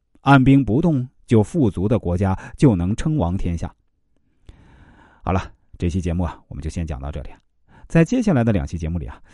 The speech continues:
我打算给大家讲述一个我给顾客做人生规划的案例分析。大家应该还记得我吧？在前面啊，我曾经反复提到过，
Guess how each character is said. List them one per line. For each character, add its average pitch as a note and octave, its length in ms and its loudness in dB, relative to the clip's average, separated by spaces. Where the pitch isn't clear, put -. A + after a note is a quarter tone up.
我 A#2+ 160 0
打 F2+ 100 0
算 G2+ 160 0
给 E2 120 -6
大 E2 120 -4
家 F#2 140 0
讲 D#2 160 -6
述 E2+ 100 -8
一 D#2 80 -4
个 - 140 -10
我 C3+ 160 6
给 C3 160 4
顾 B2+ 160 0
客 B2+ 160 2
做 G#2+ 180 0
人 F#2+ 160 0
生 C3+ 160 0
规 D#3 160 2
划 B2+ 200 -2
的 - 100 -4
案 A2 180 -2
例 F2+ 120 -4
分 F#3+ 180 -2
析。 - 180 -10
大 B2+ 100 -2
家 E3 200 2
应 G3 100 0
该 F#3+ 100 -2
还 F3+ 120 -2
记 C4+ 120 -2
得 F#2+ 100 0
我 C2+ 140 -8
吧？ - 300 -16
在 G#2+ 140 2
前 A2 100 6
面 C3 160 8
啊， G#2+ 240 0
我 D#2+ 120 -6
曾 G#2 120 -2
经 A2+ 140 2
反 F#2 160 -2
复 F#2+ 100 -4
提 F#2 140 -6
到 F2 100 -4
过， - 240 -14